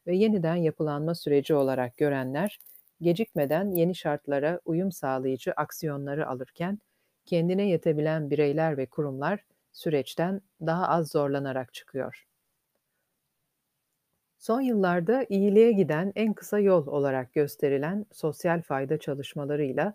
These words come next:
iyilik daha fazla telaffuz edilir, eylem olarak da daha fazla teşvik edilir oldu. Hep söylenir,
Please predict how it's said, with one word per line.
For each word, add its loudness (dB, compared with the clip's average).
iyilik 2
daha 0
fazla -2
telaffuz -4
edilir, -2
eylem 2
olarak -4
da 0
daha 0
fazla -4
teşvik -2
edilir -2
oldu. -2
Hep -4
söylenir, 4